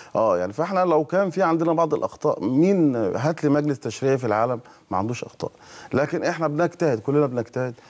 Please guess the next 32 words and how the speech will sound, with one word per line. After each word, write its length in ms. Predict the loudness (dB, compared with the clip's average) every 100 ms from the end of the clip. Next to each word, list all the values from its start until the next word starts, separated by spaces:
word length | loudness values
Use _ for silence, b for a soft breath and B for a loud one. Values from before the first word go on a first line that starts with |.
| B -4
وفي 180 | 0
الاخر 280 | 2 2 0
احنا 180 | -2 -2
ما 80 | 0
عندناش 580 | 0 0 0 0 0 -2
اهداف 300 | -2 -2 -4
شخصيه، 340 | -8 -4 -4 -4 B -6
احنا 120 | -2 0
عندنا 400 | 2 2 2 -2
اهداف 320 | 0 0 0
عامه 260 | 0 0
للناس، 320 | -2 -6 -8 -12 B -4 -2
احنا 200 | 2 2
قاصدين 340 | 2 2 2
نخدم 260 | 2 0 -6
الناس، 240 | -8 -12 B B 0
ومن 220 | 2 2
حق 300 | 0 -2 -2
الناس 300 | 0 0 0
اللي 120 | 2
قامت 160 | 2 2
بالثوره 480 | -2 -4 0 2 0
المحترمه 640 | -2 -6 -2 0 0 0
دي 100 | -2
العظيمه 420 | 0 2 2 0
دي، 140 | 0 -4 B B -2
من 100 | 0
حقهم 240 | 2 2
ان 80 | 2
هم 140 | 0
يحافظوا 340 | -2 -2 0 2
عليها، 320 | 2 0